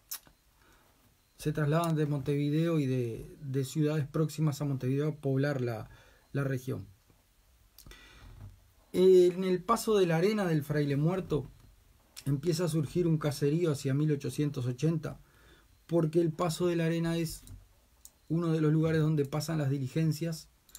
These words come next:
Digo uno de los lugares porque, eh, las diligencias que hacían el trayecto Melo-Montevideo tenían distintos itinerarios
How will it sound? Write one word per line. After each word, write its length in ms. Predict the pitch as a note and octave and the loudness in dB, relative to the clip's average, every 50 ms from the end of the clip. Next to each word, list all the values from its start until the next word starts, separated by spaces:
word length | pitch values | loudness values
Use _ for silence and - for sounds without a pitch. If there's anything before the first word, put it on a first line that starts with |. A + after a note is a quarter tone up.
| - - | -16 -4
Digo 360 | - D#3+ E3+ F3+ F#3 F3+ F3+ - | 0 2 4 4 4 4 2 0
uno 300 | - G#3+ A3 G#3 F3 D#3+ | 0 0 2 4 4 4
de 80 | D#3 D#3 | 4 4
los 100 | D3+ D3 | 4 4
lugares 380 | D3+ D#3 D3+ D#3+ D#3+ D#3+ D3+ - | 4 4 4 4 4 2 0 -2
porque, 440 | - - E3+ E3 D#3 D#3 F3 E3+ E3 E3 - - - - - _ - | 0 2 2 2 2 2 0 -2 -2 -6 -14 -20 -20 -20 -20 _ -12
eh, 720 | - - C#3+ D3 C#3+ C#3 C3+ C3 C3 - - - - - - _ _ _ _ _ _ _ _ _ _ _ _ | -6 -4 -2 0 0 0 -2 -2 -4 -4 -6 -8 -10 -14 -18 _ _ _ _ _ _ _ _ _ _ _ _
las 140 | - C3+ C#3 | 0 2 2
diligencias 520 | D3+ D#3+ D#3 C3 E3+ F3+ F3 D#3 F3+ E3 | 2 2 0 0 0 0 0 2 0 0
que 100 | D#3 E3+ | 0 0
hacían 360 | D#3+ D3 D3+ - F3 E3+ D#3+ | 0 0 0 0 0 2 2
el 140 | E3 D#3+ D3+ | 2 0 0
trayecto 920 | - D#3 D3+ C#3+ - - D#3+ D#3 - - E3 D#3+ D#3 D3 C3+ B2+ A2+ - - - - - - _ _ _ _ _ - | -2 -2 -4 -2 -2 -2 -4 -4 -2 0 2 4 4 4 2 0 -2 -6 -10 -18 -20 -20 -20 _ _ _ _ _ -2
Melo-Montevideo 960 | - D#3 E3 F3+ F3 E3+ E3 D#3+ D#3 D3+ D3 D#3 D#3 D#3 D3+ D3+ D#3+ E3+ E3+ D#3+ | 2 2 4 4 4 4 4 4 4 2 2 2 4 4 4 4 4 2 0 0
tenían 480 | D#3+ D#3+ D#3+ D#3+ E3 E3+ E3+ F3 E3+ - - - - - - - - - - | 2 2 4 4 2 0 -2 -6 -10 -14 -16 -18 -18 -18 -18 -20 -20 -14 -12
distintos 960 | D3+ C#3+ C#3+ C3 - - F3+ F3+ D#3+ D#3+ E3 C#3+ C3 A#2+ - - - - _ _ _ _ _ _ _ _ _ _ _ _ _ _ _ _ _ _ _ _ _ _ _ - - | -8 -6 -6 -6 -4 -4 -4 -2 -2 0 0 -2 -2 -4 -8 -12 -20 -20 _ _ _ _ _ _ _ _ _ _ _ _ _ _ _ _ _ _ _ _ _ _ _ -14 -6
itinerarios 880 | - D3 C3 - D3 C#3 C#3+ C#3+ C#3 D3+ D#3+ E3 E3+ F3 F3+ F3+ - - | -4 -4 -2 0 0 0 0 0 0 0 0 2 2 0 0 -2 -4 -10